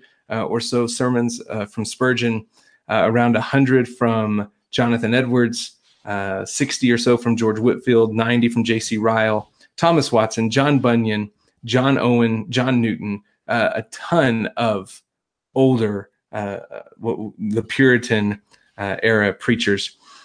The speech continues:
And, um, almost every passage in the Bible is covered by one of those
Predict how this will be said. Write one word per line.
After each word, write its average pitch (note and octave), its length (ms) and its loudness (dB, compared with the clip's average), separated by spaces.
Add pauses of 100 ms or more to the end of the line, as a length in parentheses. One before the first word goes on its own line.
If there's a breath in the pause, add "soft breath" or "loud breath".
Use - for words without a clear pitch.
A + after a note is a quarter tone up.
(160 soft breath)
And, G#2 500 0
um, G2+ 360 -2
almost C3+ 600 4
every B2+ 300 2
passage A2+ 540 -4
in A2+ 140 -2
the G#2+ 60 -2
Bible G#2 400 -4
is G2+ 120 -6
covered G#2 360 -6
by G#2 140 -6
one G#2+ 320 -2
of G2+ 180 -8
those F#2+ 440 -8